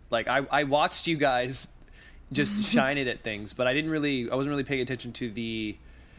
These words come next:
Speaker 1: how well it, it, it worked with. I know I'm, I'm, I've been, um,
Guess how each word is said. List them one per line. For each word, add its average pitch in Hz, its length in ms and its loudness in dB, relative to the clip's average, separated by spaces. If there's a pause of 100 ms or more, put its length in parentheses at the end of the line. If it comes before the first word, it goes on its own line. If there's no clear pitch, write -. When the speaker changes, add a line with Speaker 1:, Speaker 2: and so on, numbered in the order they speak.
(260)
Speaker 1:
how 127 240 2
well 117 600 0 (180)
it, 110 140 -4 (240)
it, 113 200 -2 (140)
it 101 180 -10
worked 113 220 -4
with. 98 140 -6
I 117 60 0
know 135 240 0
I'm, 131 280 0
I'm, 139 320 -2
I've 135 180 2
been, 135 240 -2 (720)
um, 120 360 0